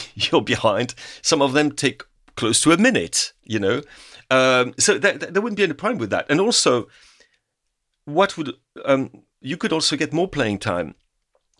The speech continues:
by punishing some behavior on the pitch.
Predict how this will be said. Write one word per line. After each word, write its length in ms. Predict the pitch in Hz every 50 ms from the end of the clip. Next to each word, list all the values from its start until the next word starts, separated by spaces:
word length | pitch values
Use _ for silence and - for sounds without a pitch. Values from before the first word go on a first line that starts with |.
| - _ _ - _ _ _ _ _
by 400 | - 123 120 160 160 160 160 156
punishing 720 | 147 151 - 165 196 175 156 135 - - - 104 101 107 98
some 260 | - - - 165 156
behavior 640 | 143 147 147 131 147 147 143 139 127 - 107 104 95 - -
on 120 | 135 131
the 80 | 127 120
pitch. 640 | - - 131 87 85 - - - - - - -